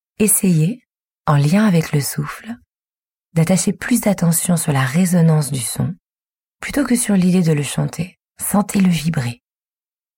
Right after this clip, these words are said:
Nous allons ainsi passer par chaque point, en utilisant le geste, le son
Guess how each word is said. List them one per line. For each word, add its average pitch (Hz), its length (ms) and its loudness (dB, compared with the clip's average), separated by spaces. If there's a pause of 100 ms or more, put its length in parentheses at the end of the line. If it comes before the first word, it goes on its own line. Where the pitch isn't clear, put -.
(1080)
Nous 196 140 4
allons 226 180 4
ainsi 233 260 2
passer 233 640 -2
par 180 180 -4
chaque - 420 -6
point, - 260 -4 (840)
en 175 160 4
utilisant 196 640 0 (260)
le 160 140 2
geste, - 640 -4 (360)
le 180 180 2
son 196 340 -4